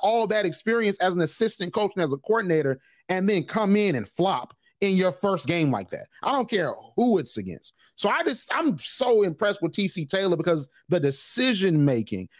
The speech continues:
how they managed the game, how they started the game, how they had a balanced run-pass attack, how you saw Jason Brown was a star,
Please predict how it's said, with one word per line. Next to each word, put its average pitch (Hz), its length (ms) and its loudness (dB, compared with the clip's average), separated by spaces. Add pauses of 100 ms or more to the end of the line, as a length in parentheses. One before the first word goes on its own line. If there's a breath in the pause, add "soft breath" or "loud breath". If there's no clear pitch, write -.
(120 soft breath)
how 226 280 0
they 214 180 2
managed 196 640 0
the 151 120 4
game, 120 280 0
how 175 140 0
they 208 140 2
started 202 500 0
the 151 80 2
game, 120 240 0 (220 loud breath)
how 190 160 0
they 233 100 0
had 233 200 2
a 135 100 0
balanced 165 600 -2
run-pass 196 840 0
attack, 127 420 -2 (240 soft breath)
how 143 100 -4
you 185 140 0
saw 196 220 0
Jason 170 380 0
Brown 196 260 2
was 214 100 0
a 214 80 0
star, 233 360 0